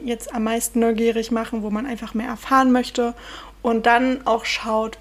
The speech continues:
wie möchte ich mich eigentlich informieren. Die leichteste Variante oder zumindest das, was im Zusammenhang damit immer oft gesagt wird, sind halt Bücher.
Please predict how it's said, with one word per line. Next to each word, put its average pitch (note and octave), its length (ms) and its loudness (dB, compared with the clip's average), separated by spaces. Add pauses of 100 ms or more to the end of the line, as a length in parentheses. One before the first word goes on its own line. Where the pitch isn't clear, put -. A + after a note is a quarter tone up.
wie A3 360 -2
möchte G3 320 -4
ich - 100 -10
mich - 180 -8
eigentlich F3+ 380 -2
informieren. B3+ 480 -6 (600)
Die A3 400 6 (760)
leichteste A3+ 600 0
Variante A#3 580 0
oder G#3 180 0
zumindest G#3+ 340 -6
das, B3 180 -4
was A3+ 200 -6 (260)
im A3 340 2
Zusammenhang G#3+ 500 -2
damit A#3 260 0
immer A3 200 -2
oft - 180 -6
gesagt A#3 320 0
wird, A#3 120 -4
sind G3+ 240 -4
halt G#3 220 -8
Bücher. D4 400 0